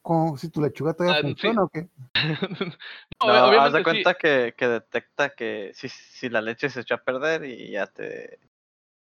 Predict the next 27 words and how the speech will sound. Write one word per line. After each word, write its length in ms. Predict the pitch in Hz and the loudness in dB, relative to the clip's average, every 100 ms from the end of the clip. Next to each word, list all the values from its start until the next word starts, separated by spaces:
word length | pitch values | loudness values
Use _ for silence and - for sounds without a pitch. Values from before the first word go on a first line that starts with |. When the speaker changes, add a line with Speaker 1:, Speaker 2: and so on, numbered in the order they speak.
| _ _ | _ _
Speaker 3:
te 100 | 104 | -10
dice 300 | 104 101 110 | -10 -8 -8
que 100 | 104 | -6
la 160 | 95 - | -8 -4
Speaker 2:
Es, 260 | 98 214 | -2 -2
Speaker 3:
cambie. 100 | - _ _ - | -4 _ _ -6
Speaker 2:
es, 160 | 202 214 | -4 -2
es, 140 | 196 - - | -4 -4 -6
es 120 | 196 | -2
básicamente 540 | 233 262 220 202 208 | -2 -4 -6 -6 -8
así, 160 | 202 185 | -6 -4
o 60 | |
sea, 120 | 156 139 _ | -2 -4 _
tú 160 | 185 190 | -12 -6
puedes 360 | 208 220 226 | -2 -2 -4
cargarle 480 | - 156 143 160 170 | -6 -2 -2 0 0
ahí, 760 | 165 165 160 165 160 147 131 - _ | 0 -2 -6 -6 -8 -8 -12 -18 _
puedes 100 | - | -14
cargarle, 840 | - 127 123 131 139 135 131 120 104 _ _ _ _ _ _ _ _ - _ | -8 -4 -4 -2 -2 0 -2 -4 -8 _ _ _ _ _ _ _ _ -20 _
eh, 440 | - 117 117 113 113 | -6 0 2 2 -2
pues, 160 | 131 123 | -10 -6
qué 120 | - | -6
productos 380 | 170 156 156 - | -2 -2 -4 -6
son 100 | 151 | -8
los 100 | 160 | -6
que 80 | 131 | -2
tienes, 500 | 143 180 269 - | 0 0 -4 -12